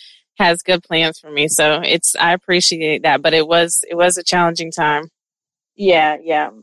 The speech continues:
Speaker 2: Well, praise God for the peace that you have behind it. There's nothing like doing something and then having that peace that surpasses all understanding. You know how you get that feeling like, "I don't even understand h-, how I'm so joyful, how I'm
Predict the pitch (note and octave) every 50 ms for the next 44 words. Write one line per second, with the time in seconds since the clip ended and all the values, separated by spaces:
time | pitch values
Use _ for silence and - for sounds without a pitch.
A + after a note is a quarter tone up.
0 | _ - F#3 F3 E3+ E3+ - F#3 F3 F3 F3 E3+ F3 - D#3+ D3+ D#3 D3+ D#3 D3+
1 | D#3 D3+ D#3 - - E3 D#3+ - - D#3 D#3 - - D#3+ F3 D#3 D3+ D3+ - -
2 | D3+ D3 - D#3 D3+ D3 D3 D3+ D3+ E3 F3+ F3+ F3+ F3 F3+ F#3 G3 A3+ B3+ -
3 | C#4+ C#4+ B3+ A3+ G#3+ G3+ G3 F#3 F3+ _ _ _ _ _ _ - F3+ D#3+ F#3+ G3
4 | G#3+ G3+ G3 F#3+ F#3 - - F#3 F#3 F#3 F#3 - E3+ E3 E3 D#3+ - E3+ F3 E3+
5 | E3+ F3 F3+ F#3 F#3 F3+ F3 F3 F3 F3 F3 D#3 D#3 D3 _ - G#3 G3 F#3+ F3+
6 | _ - E3+ E3 E3+ - E3+ F3 F3 F#3 E3+ E3+ E3+ - E3 D#3 - D#3+ E3 E3
7 | E3+ E3+ E3+ E3 E3 D#3 D#3+ D#3 - - - E3 E3 D#3+ D#3 D3+ D3+ C#3+ _ -
8 | - - - C#4+ E4+ F4 F4 F4+ E4+ B3+ B3 - - - - - - - - -
9 | - - - A#3+ B3 A#3+ A#3+ A3+ G#4+ G3+ - - A3+ F#4 G#4+ D4+ G3+ G3+ G3+ -
10 | - - - - - - - - - - B3+ A4 G4+ C#4+ A#3+ A3+ A#3 B3+ B3 -
11 | - - B3+ A#3+ - B3 A#3+ A#3+ A#3+ A#3+ - - A#3 A#3+ B3 - - A3 A3+ B3+
12 | D4+ - - - A#3 A#3 A3+ A#3 A3+ A#3 A#3 A3+ A3